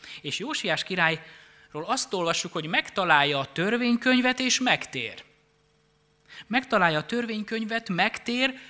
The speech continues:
és mit csinál? Felolvastatja Isten igéjét a nép előtt, és a népet is megtérésre vezeti. Egy csodálatos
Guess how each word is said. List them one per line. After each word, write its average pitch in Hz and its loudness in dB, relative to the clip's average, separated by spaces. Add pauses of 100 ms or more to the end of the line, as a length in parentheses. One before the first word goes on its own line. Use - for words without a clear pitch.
(640)
és - -14
mit 196 -8
csinál? 120 -4
Felolvastatja 135 -4
Isten 131 -6
igéjét 135 -10
a 120 -12
nép 131 -10
előtt, 165 -12 (1500)
és - -4
a 208 -2
népet 233 -4
is 180 -6
megtérésre 131 -6
vezeti. - -6 (1900)
Egy 156 -16 (120)
csodálatos 196 -8